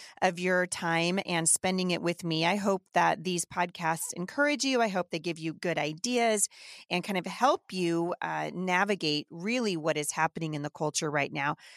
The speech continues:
because you've got people in your life that need you to be able to help them make sense of what's going on around you. Last week, I was talking a little bit about,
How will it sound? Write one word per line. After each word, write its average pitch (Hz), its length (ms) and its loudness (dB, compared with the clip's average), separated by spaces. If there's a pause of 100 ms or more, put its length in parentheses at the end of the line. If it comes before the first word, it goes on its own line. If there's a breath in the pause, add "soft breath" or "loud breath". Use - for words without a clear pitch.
(120 loud breath)
because 196 420 0
you've 196 320 -4
got 285 340 2
people 226 380 -2
in 175 100 0
your 170 180 0
life 151 360 0 (760)
that 175 220 0
need 185 460 0
you 160 160 0
to 175 160 -2
be 160 260 -4
able 151 480 2 (760)
to 175 100 2
help 180 240 2
them 170 160 2
make 156 160 0
sense 156 280 0
of 147 120 0
what's 151 160 2
going 151 240 0
on 139 160 -2
around 139 340 2
you. 135 140 0 (400 loud breath)
Last 185 400 4
week, 180 240 -2
I 160 80 6
was 156 120 0
talking 160 440 0
a 151 60 0
little 160 240 2
bit 156 160 2
about, 143 500 2